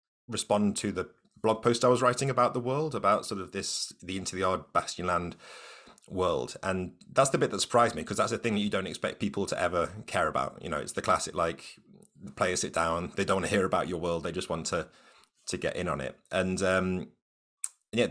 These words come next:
that, that was probably the, the bigger surprise rather than the actual game itself. Um, which I, I won't jump ahead, but that kind of, <laughs> that kind of leads into the idea behind Electric Bastion and the idea that people did want to sort of see more of the world.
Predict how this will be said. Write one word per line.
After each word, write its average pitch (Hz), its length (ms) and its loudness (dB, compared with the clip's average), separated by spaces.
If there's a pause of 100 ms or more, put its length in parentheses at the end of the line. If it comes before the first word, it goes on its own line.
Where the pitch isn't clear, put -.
that, 131 160 0
that 135 100 8
was 143 100 4
probably 120 280 2
the, 101 60 4
the 104 160 -4
bigger 107 220 0
surprise 80 440 -2
rather 87 260 2
than 85 120 -6
the 90 60 -2
actual 82 580 -4 (540)
game 92 280 2
itself. - 540 -2 (160)
Um, 85 560 0 (720)
which - 140 0
I, 92 180 4
I 92 100 2
won't 101 240 4
jump 92 160 -2
ahead, 85 300 -4
but 85 100 -2
that 98 140 2
kind 104 180 4
of, 101 100 2
<laughs> - 20 0
that 180 160 8
kind 147 140 8
of 127 80 8
leads 123 220 6
into 117 200 4
the 107 100 4
idea 101 280 4
behind 95 320 2
Electric 95 300 -4
Bastion 80 340 -4
and 76 160 -8
the 87 100 2
idea 85 300 2
that - 200 -4 (220)
people 95 200 0
did 87 180 0
want 87 260 -2
to 90 140 -6
sort 85 160 -2
of 80 80 -4
see 92 160 0
more 87 200 0
of - 120 -12
the 76 100 -8
world. 71 320 -8